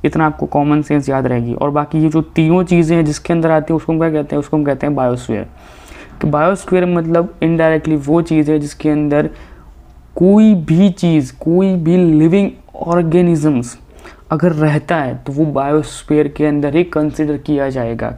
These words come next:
क्यों? बायोस्फीयर का मतलब होता है चाहे ह्यूमन बीइंग हो, इंसेक्ट्स हो, वाटर बॉडीज हो, हाँ, बर्ड्स हो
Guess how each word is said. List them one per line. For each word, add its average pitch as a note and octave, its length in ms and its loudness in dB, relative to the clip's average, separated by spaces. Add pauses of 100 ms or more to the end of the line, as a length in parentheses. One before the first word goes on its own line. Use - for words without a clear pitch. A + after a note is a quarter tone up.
क्यों? E3 200 0 (560)
बायोस्फीयर D#3+ 540 0
का D#3+ 120 -2
मतलब D3+ 360 -2
होता C#3 320 -2
है C#3 240 -4
चाहे D3 360 -2
ह्यूमन D3+ 580 -2
बीइंग D3 240 0
हो, C#3+ 380 -2
इंसेक्ट्स D3 600 -4
हो, D3+ 280 2 (640)
वाटर C#3+ 320 -2
बॉडीज D3+ 460 2
हो, C#3 380 -2 (600)
हाँ, D3 280 -2
बर्ड्स D#3 640 0
हो D3 480 0